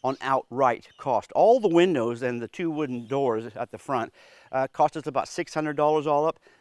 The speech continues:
New would be several thousand dollars, like in the order of ten thousand dollars or so. So the missus and I are pretty happy with that. It pays to shop around at all the secondhand shops. Putting on the external corrugated cladding, uh, I found also to be an exciting part of the build. You know, it,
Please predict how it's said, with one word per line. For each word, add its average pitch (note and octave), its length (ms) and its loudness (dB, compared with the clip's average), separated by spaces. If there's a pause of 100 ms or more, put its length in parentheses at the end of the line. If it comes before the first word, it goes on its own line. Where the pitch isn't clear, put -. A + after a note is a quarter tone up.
New G#3 280 -2
would F3 180 0
be C#3+ 140 -6
several D#3+ 440 -8
thousand D#3 640 -2
dollars, A#2+ 240 -4
like D3+ 180 -4
in E3 280 -4
the C#3+ 160 -8
order D#3+ 180 0
of C#3 100 -4
ten F3+ 200 -8
thousand D3+ 460 -2
dollars B2 340 -2
or A#2 80 -8
so. G2 320 -8 (360)
So E3 160 0
the E3 80 -2
missus F3+ 200 -2
and E3 100 -2
I C#3+ 200 0
are D#3+ 160 -4
pretty C#3+ 260 -6
happy B2+ 280 -2
with A#2 120 -12
that. A#2 180 -4
It D#3+ 200 -6
pays E3 380 -2
to C#3+ 100 -10
shop C#3 300 -2
around A#2+ 320 -4
at A#2 180 -4
all C3 260 0
the B2 80 -10
secondhand A2 600 -10
shops. - 460 -8 (280)
Putting A3 260 2
on G3+ 120 2
the F3+ 120 0
external D#3+ 420 -2
corrugated C#3 560 2
cladding, B2+ 540 -2 (380)
uh, A2+ 240 -6
I B2 120 2
found C#3 280 0
also D3 280 2
to C3 80 -10
be C3 180 -6
an A#2+ 120 -4
exciting C#3+ 500 -2
part C#3 300 0
of A#2+ 80 -6
the A#2 80 -10
build. B2+ 240 -4
You C3 80 -10
know, B2 140 -4
it, A#2 100 -10